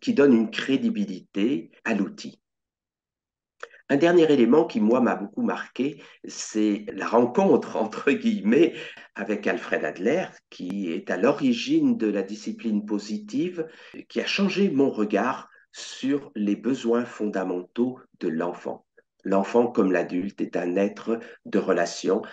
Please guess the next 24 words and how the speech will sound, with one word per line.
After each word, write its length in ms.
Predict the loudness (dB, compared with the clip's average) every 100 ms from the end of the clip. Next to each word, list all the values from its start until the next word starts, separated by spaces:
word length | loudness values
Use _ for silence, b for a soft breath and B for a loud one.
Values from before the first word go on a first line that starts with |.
| -12
un 180 | -4 0
être 380 | 0 0 -6 -8
social, 760 | -8 -2 -2 -2 -6 -4 -4 B B B -2
et 280 | -2 -2 -10 _
tout 160 | -2 0
ce 200 | 0 -2
qui 220 | 0 2
est 40 |
engendré 600 | 2 4 4 2 2 2 2
dans 200 | 2 -2
son 200 | -2 -4
comportement 840 | -4 -6 -8 -4 -2 0 0 -2 B B _ -10
tient 420 | 2 4 4 -2 B _
à 140 | -8 -6
cet 300 | -4 -2 -2
fait 360 | -6 -4 -2
fondamental 1000 | -2 -2 -2 0 -2 -4 -8 -8 -8 -12 -16 _ _ _ _ _
d'être 300 | -2 -2 -4
un, 220 | -8 -8 -12 _ _ _
un 280 | -10 -6 -8 0
besoin 560 | 2 2 2 0 0 -8 -8
d'être 400 | -8 -4 -6 -4
connu, 380 | -2 -2 0 -2
reconnu, 920 | -2 -4 -4 0 0 0 -2 -4 B